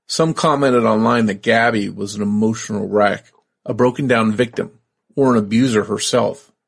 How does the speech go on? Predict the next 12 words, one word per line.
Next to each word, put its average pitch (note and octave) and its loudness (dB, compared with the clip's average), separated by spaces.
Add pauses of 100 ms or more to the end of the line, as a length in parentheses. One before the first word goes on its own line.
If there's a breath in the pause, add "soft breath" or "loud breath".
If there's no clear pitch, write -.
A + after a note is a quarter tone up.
(140)
Some E3 0
saw C3 2
Brian A2+ 0
as G2 -6
a G2 -6
pleasant A2+ 0
and G#2+ -2
calm A2 -2
victim G#2 -4
of F#2+ -10
domestic G#2+ -4
abuse, G#2 -8